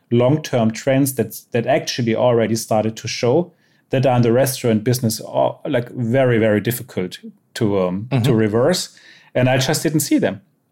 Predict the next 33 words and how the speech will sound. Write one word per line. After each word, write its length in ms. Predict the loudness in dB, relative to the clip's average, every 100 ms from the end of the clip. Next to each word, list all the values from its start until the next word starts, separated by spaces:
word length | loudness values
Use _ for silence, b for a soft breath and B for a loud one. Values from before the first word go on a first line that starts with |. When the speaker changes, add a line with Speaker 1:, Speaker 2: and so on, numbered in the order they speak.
| -4
Speaker 1:
because 300 | 0 2 2
it 100 | 4
was 180 | 2 2
not 100 | 2
an 80 | 2
area 300 | 4 4 4
of 120 | 2
expertise. 600 | -2 -6 -12 -10 -8 -10 -14 _ _ b b b b b b b -2
And, 240 | 2 4
um, 460 | 4 4 4 2 -4 -8 -2
and, 340 | 0 0 -4 -6
uh, 40 |
yeah, 380 | 0 2 0 -2
and 120 | -4 0
then 140 | 0
it 80 | 0
became 420 | -2 0 -2 -2 -8
a 80 |
kind 220 | -2 0 0
of 80 |
a 60 | -2
hobby. 400 | -2 -2 -2 -4
Like 280 | -2 -4 -2
we, 300 | -4 -4 -6 -4
like, 340 | -4 -4 -12 -4
yeah, 180 | -2 0
Speaker 2:
Mm-hmm. 220 | 0 -2
Speaker 1:
like 140 | -4
we, 160 | -4 -4
we, 160 | -4 -6
we, 180 | -6
we, 180 | -6 -6
we, 240 | -8 -10